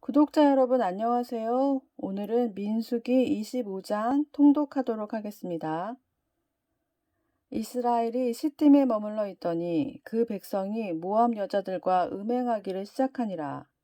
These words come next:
그 여자들이 자기 신들에게 제사할 때 이스라엘 백성을 청하매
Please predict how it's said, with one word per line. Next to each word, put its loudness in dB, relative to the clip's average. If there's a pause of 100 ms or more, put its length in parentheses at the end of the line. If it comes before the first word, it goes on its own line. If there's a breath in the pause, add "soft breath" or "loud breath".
(640)
그 0
여자들이 4
자기 -2
신들에게 4
제사할 -2
때 -2 (360)
이스라엘 -4
백성을 -6
청하매 -2